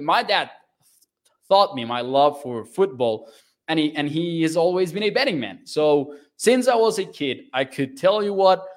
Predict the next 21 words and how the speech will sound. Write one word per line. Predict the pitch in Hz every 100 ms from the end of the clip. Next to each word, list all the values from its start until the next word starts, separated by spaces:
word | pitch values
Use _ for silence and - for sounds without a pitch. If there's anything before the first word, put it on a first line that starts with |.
| _
money | 143 170
line | 170 170 165
was, | 143 143 139 139
what | 117
betting | 147 165
spreads | 156 - 156 147 131
were, | 135 123 120 - -
and | -
that's | 233 262 262 - _ _ _ -
pretty | 262
much | 277 233 214 - - _ _ -
what | 175 208 196
got | 165 180 185
my | 175
family | 165 - 165 160 151 160 160 160
into | 214 240 233 202
sports | - - 147 139 135 -
in | 160
the | 147
first | - 143 147 - -
place. | 123 113 113